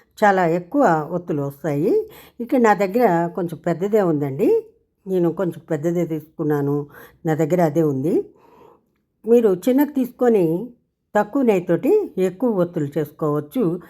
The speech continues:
ఈ టిప్ను ఫాలో అయితే కనుక మీకు ఎక్కువ ఒత్తులు రెడీ అవుతాయి. తర్వాత ఈ ఒత్తులు చేసే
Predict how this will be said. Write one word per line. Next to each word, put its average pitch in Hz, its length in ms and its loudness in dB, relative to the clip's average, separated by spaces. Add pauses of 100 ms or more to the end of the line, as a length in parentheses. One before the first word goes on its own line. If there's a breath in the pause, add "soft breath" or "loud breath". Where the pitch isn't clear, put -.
(280 loud breath)
ఈ 220 60 2 (100)
టిప్ను 233 380 0
ఫాలో 170 300 4
అయితే 160 280 -2
కనుక 151 220 0 (320)
మీకు 165 300 0 (100)
ఎక్కువ 185 300 -2
ఒత్తులు 143 320 -6
రెడీ 143 260 -2
అవుతాయి. 196 340 2 (1000 loud breath)
తర్వాత 233 300 4 (260)
ఈ - 20 0 (140)
ఒత్తులు 262 340 -2
చేసే 214 240 0